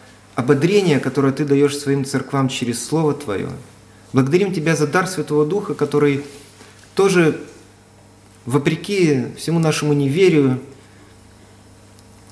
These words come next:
всем нашим сомнениям и всей нашей греховности, действует в нашей жизни, действует в нас и через нас.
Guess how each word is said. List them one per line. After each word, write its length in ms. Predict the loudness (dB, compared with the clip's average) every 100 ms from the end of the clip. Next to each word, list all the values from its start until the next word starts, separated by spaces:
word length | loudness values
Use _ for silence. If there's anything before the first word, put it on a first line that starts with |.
| -12
всем 220 | 0 2
нашим 240 | 2 2
сомнениям 760 | 0 0 2 4 4 4 4 2
и 100 | 0
всей 180 | -4 0
нашей 220 | 0 0
греховности, 880 | -2 0 0 2 2 0 2 2 0 -8 -20 -20 -20 -18 -10
действует 600 | 0 2 4 0 -4 -2
в 80 |
нашей 340 | 2 2 2 0
жизни, 400 | 0 -2 0 0
действует 400 | 0 0 -2 0
в 40 |
нас 280 | 0 0 -2
и 100 | -6
через 400 | -2 0 0 -2
нас. 340 | -6 -10 -12